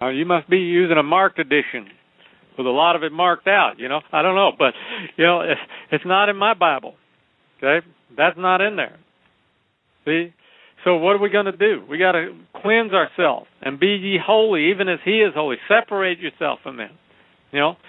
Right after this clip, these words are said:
So what do we do? We need to go back to a contrite and broken heart before God. We need to yield to him and pray for discernment of spirits and discovery of the wiles of the enemy and his warfare ways against us.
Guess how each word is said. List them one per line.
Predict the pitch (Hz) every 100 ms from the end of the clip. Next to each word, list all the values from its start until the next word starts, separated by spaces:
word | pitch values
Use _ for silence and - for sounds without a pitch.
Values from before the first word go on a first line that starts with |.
| - - -
So | 170
what | 175 214
do |
we | 208
do? | 185 208 190
We | 127
need | 170 190
to | 143
go | 185 190
back | 190 190 180
to | 185 165
a |
contrite | - - 202 202 190 202 202
and | 156
broken | 139 196 202 180
heart | 151 202 202
before | 160 156 190 170
God. | 180 190 143
We | 208
need | 202
to | 170
yield | 147 170 208 202
to | 180
him | 185 196
and | 151
pray | - 214 202
for | 190
discernment | 156 156 139 185 214 202 160
of | -
spirits | - 208 214 -
and | 165 151
discovery | 147 - 202 214 196 175
of | 156
the | 139
wiles | 147 208 214 190
of | 170
the | 165
enemy | 180 226 185
and | 165
his | 156 165
warfare | 147 202 214 - 190 180
ways | 185 226 208
against | 165 156 233 220 -
us. | 120